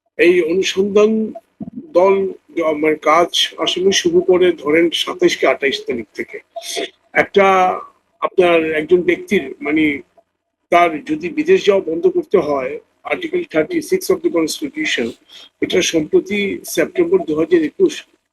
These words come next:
আমাদের সুপ্রিম কোর্ট আপিল বিভাগ একটি রায় দিয়েছেন। সে রায়তে আটটা ইনগ্রেডিয়েন্টস দিয়েছেন কোন কোন ক্ষেত্রে বিদেশ যাওয়া রোধ করা যাবে। হ্যাঁ, যে কোনো, এটা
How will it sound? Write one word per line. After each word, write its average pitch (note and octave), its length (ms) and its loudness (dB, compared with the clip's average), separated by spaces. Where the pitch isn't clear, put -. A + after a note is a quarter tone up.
আমাদের D#3 260 0
সুপ্রিম F4 380 -2
কোর্ট F4 260 0
আপিল - 240 -4
বিভাগ E3+ 360 2
একটি D#3+ 380 -2
রায় D3 200 2
দিয়েছেন। C#3 480 -6
সে E3 300 2
রায়তে D#3 520 2
আটটা C#3+ 420 -4
ইনগ্রেডিয়েন্টস D#3 600 2
দিয়েছেন F3 460 0
কোন F3 260 0
কোন G3 160 4
ক্ষেত্রে F#3 420 -4
বিদেশ D3+ 300 -4
যাওয়া D#3+ 180 2
রোধ D3 160 -2
করা C#3 220 -2
যাবে। B2+ 340 2
হ্যাঁ, D3 120 -2
যে C3 200 0
কোনো, F#3+ 420 2
এটা D#3 200 -4